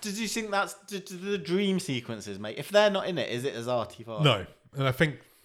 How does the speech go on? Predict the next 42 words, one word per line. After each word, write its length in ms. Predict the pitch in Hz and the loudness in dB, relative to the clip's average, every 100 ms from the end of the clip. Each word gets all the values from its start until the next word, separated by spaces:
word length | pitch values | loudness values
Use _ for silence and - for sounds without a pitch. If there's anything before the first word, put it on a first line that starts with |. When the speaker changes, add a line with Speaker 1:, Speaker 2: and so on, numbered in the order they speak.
| _ - | _ -8
Speaker 2:
I 80 | 120 | -6
think 160 | 147 | -2
they 60 | 127 | -2
were 160 | 127 | 0
attempting 540 | 123 - 139 120 127 110 | -2 -2 -4 -2 -6 -6
to 100 | 110 | -6
go 220 | 110 107 | -4 -4
for 200 | - 104 - _ - | -4 -12 -16 _ -10
the 120 | 104 | -8
arty 280 | 92 85 101 | -8 -12 -12
fartiness 580 | - 98 95 90 87 - | -10 -10 -12 -18 -18 -18
of 120 | 90 | -20
this 180 | 87 95 | -20 -18
movie, 240 | 90 - | -20 -18
Speaker 1:
Hmm. 200 | 104 92 90 _ _ _ | -16 -14 -16 _ _ _
Speaker 2:
but 120 | 92 | -20
I 40 | - - | -20 -6
don't 220 | 117 107 | -6 -6
think 180 | - 107 | -10 -12
they 80 | 98 | -12
quite 420 | - 98 104 104 | -16 -10 -8 -8
hit 240 | 90 107 123 | -10 -8 -8
it. 200 | 120 _ _ _ _ _ _ _ _ _ - - - | -8 _ _ _ _ _ _ _ _ _ -20 -20 -6
But 220 | 123 104 - | -2 -2 6
Speaker 1:
I 180 | 165 208 | 8 8
think 260 | 202 190 | 6 -2
it 160 | 160 143 | -2 -4
wants 480 | 135 151 160 156 113 | 0 4 4 2 -6
to 100 | - | -6
be 120 | 113 110 | 0 0
an 100 | 107 | 2
arty 300 | 107 80 95 | 0 -2 -6
farty 400 | - 104 85 98 | -2 0 0 -6
movie, 240 | 101 123 | -4 0
Speaker 2:
Yeah, 140 | 113 107 | 0 0
Speaker 1:
but 80 | 113 | 0
Speaker 2:
but 40 | |
it 60 | 113 | 0
Speaker 1:
it's 100 | 104 | 0
Speaker 2:
isn't. 200 | 113 110 | -2 0
Speaker 1:
not 340 | 110 107 - | -2 -4 -12
qu-, 240 | - - | -20 -18